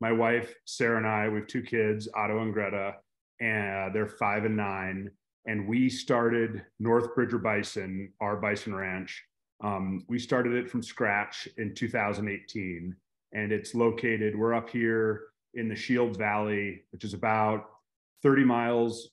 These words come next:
northeast of Bozeman, Montana. Um, uh,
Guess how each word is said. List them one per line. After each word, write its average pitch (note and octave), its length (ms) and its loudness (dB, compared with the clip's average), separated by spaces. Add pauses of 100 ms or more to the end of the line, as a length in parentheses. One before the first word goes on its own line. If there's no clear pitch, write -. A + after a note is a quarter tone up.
northeast A#2 640 0
of G#2 120 -8
Bozeman, A2 400 4
Montana. G#2+ 720 -2 (420)
Um, G#2 720 0 (320)
uh, G2 460 -4